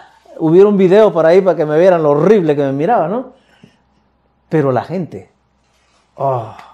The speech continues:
casi me, me, me, me jalan del escenario. Estaban eufóricos,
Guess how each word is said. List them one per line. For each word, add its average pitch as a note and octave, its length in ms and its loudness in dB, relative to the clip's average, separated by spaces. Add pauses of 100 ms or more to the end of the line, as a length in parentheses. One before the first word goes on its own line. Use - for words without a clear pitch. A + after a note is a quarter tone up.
(640)
casi C#3+ 300 -10
me, G3 160 -2
me, C#3 260 -4
me, A#2 200 -10
me A#2 180 -10
jalan E3 440 -4
del C#3+ 140 0
escenario. C3 760 -2 (200)
Estaban F3 480 -2
eufóricos, E3+ 720 -4